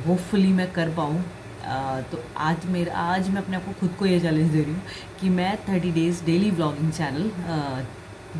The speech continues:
daily vlogging कर पाऊँ। <laughs> एक तो continuous बोलने में बड़ा ही, बड़ा फंबल होता है, अरे बड़ा फंबल होता है, बोलते बोलते भूल ही जाती हूँ मैं कई बार कि मुझे क्या कहना था और मैं क्या बोल गई हूँ। पर फिर मैं ज़्यादा edit नहीं पाती यार, ठीक है,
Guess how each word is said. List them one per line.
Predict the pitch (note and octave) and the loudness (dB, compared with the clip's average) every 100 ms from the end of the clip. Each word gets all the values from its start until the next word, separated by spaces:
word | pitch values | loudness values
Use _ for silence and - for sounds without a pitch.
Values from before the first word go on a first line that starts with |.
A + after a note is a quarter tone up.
| D3 | 0
daily | E3+ F3 G3+ | 2 4 4
vlogging | A3 D#3 D3 C#3 C3 C#3+ E3+ G#3+ - - - - - - - - - - | 2 -2 -4 -4 -2 0 0 -2 -8 -16 -16 -16 -16 -16 -18 -18 -16 -2
कर | G3+ F3+ | 2 4
पाऊँ। | F3 C#3 E3+ | 2 2 2
<laughs> | - - - - - - - - - - - - - - - - - | 0 -6 -8 -10 -14 -14 -16 -16 -18 -18 -18 -14 -10 -6 -6 -6 -4
एक | F#3+ - | -4 -2
तो | A3 | -4
continuous | G#3+ F3 E3+ F#3 G3+ | 0 2 2 2 2
बोलने | D#3 D#3 E3 | 2 2 2
में | F#3 | 2
बड़ा | C#3+ C3+ | 0 -2
ही, | D#3+ | -2
बड़ा | C3 C3+ D3 | 0 0 0
फंबल | - C3+ C3+ D3 E3+ | -4 -8 -4 0 2
होता | C3+ A#2+ | 2 -4
है, | A#2 - | -6 -6
अरे | C#3+ | -6
बड़ा | C3 C3+ | -6 -6
फंबल | - - C3 B2 C3 D#3 | -6 -8 -8 -6 -4 -4
होता | A#2+ - - | -4 -6 -8
है, | A#2 - - - - | -8 -8 -12 -14 -6
बोलते | E3 D#3+ | -2 0
बोलते | D#3+ E3 | 0 0
भूल | F3 E3 | 2 2
ही | F3 | 2
जाती | E3+ - | 2 0
हूँ | D#3 | -2
मैं | D#3+ | 0
कई | D#3+ | 0
बार | D#3+ | 2
कि | D#3+ | 2
मुझे | E3 | 0
क्या | D#3+ D#3 | 0 -4
कहना | D#3 C#3 C#3+ | -4 -4 -4
था | D#3+ | -4
और | |
मैं | D#3 D#3+ | -4 -2
क्या | D#3 | -2
बोल | D3+ C#3 C#3+ | -2 -2 -4
गई | C#3+ C#3 D#3 | -4 -2 0
हूँ। | G3+ - - - - - A3+ | 0 -2 -10 -14 -14 -8 -4
पर | G#3+ | 0
फिर | A3 | 2
मैं | A3 | 4
ज़्यादा | G3+ F#3+ | 2 2
edit | F3+ E3+ F3 | 2 2 2
नहीं | F3 | 0
पाती | C#3+ A#2+ - A2+ | 0 -4 -6 -8
यार, | A2 | -8
ठीक | - B3 A3 | -4 -2 -2
है, | F3+ | -4